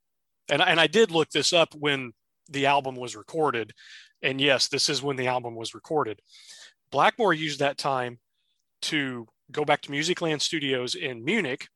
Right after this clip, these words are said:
with Ronnie James Dio and the rest of, uh, Elf, except for the guitar player, <laughs> and recorded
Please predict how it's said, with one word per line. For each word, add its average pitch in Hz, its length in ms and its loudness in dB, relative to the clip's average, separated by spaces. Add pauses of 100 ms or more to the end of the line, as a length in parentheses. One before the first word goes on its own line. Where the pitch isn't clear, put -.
(240)
with 160 460 2 (640)
Ronnie 143 260 0
James 156 260 -2
Dio 151 480 2
and 131 300 -2
the 123 80 -10
rest 135 320 -2
of, 123 160 -8 (380)
uh, - 140 -16 (280)
Elf, 160 320 2
except - 280 -2
for 143 60 -6
the 127 100 -4
guitar 151 280 0
player, 113 300 -6 (480)
<laughs> - 1600 -6
and 160 220 2
recorded 170 800 0